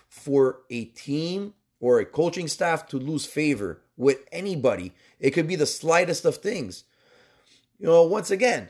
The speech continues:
we're looking at Willie Parise, another staple of the Maple Ridge Mastodon team. The guy, he's been with us since season thirty-six, up to season forty. He has always been an above thirty point player.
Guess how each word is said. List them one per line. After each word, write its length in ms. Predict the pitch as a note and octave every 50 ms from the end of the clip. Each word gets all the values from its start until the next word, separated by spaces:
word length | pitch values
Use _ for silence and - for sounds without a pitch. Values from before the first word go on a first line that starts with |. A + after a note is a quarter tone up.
| _ _ -
we're 180 | C#3 D3+ E3
looking 220 | F3 G3+ F#3+ G3 F3+
at 160 | E3+ C#3+ C3
Willie 360 | B2 D3+ F#3+ G#3 G3+ G#3+ G3
Parise, 640 | - - F3+ F3+ G3+ A3+ A3 F#3 B2+ F2 - - - _ _ - - - _ _ _
another 420 | - G3 G#3+ A#3 C4 C4 B3+ A3+
staple 680 | - - - - D3 C3 B2 - - G#2 F2+ D#2+ - _ _ _ _ _
of 220 | C#3 C#3+ C#3 B2+ A#2+
the 80 | C3
Maple 440 | B2+ C3 D3 D3 - - C#3 C3+ A#2+
Ridge 420 | A#2+ C3 B2+ B2 G#2 - - -
Mastodon 800 | A#2+ C3 C3 C3 B2 - - A#2+ A2+ B2+ A#2+ A#2+ A#2 A2+ G#2+ G2+ - _ _ _ _
team. 320 | - C3 A#2 F#2 D#2 C#2+ - _ _ _ _ _
The 140 | C3+ B2+ C3+
guy, 400 | E3 F3 F3 E3 E3 D#3+ E3 - _
he's 200 | - C#3 C3+ B2
been 240 | G#2+ A2 D#3+ D3 D3+
with 140 | E3 F#3+ F3
us 140 | D#3 - -
since 180 | C3+ A#2 G2+
season 320 | - - F#3 D3+ C3+ C#3 B2
thirty-six, 800 | - - C3 A2+ G#2+ - - - D3+ E3+ F#3 F3+ - - - - _ _ _ _ _ _ _ _
up 220 | - G#3 G#3 G#3 -
to 80 | D3+
season 340 | C3 - E3+ D3 B2+ C3 G#2+
forty. 600 | - - - F#3+ F#3+ G#3 A3 G#3 G#3+ G#3+ G#3 F#3+ - _ _ _
He 180 | _ - E3 E3+
has 180 | D#3+ C3+ A#2+ - -
always 440 | F3+ F#3+ F#3 F#3 F#3+ G#3 F3+ D#3
been 340 | C#3 A#2+ D#3 E3+ E3+ E3 - - _ _ _
an 160 | C3 B2+ B2
above 500 | B2 A#2+ A2+ G2+ B2 D#3 E3 E3 D#3+ - - _ _ _
thirty 340 | D#3+ D#3+ E3 D#3 D3 D#3
point 520 | C#3 - - C#3+ C#3 C#3 C3+ B2 - _ _
player. 440 | - - C#3 C#3 C3+ A2+ E2+ - -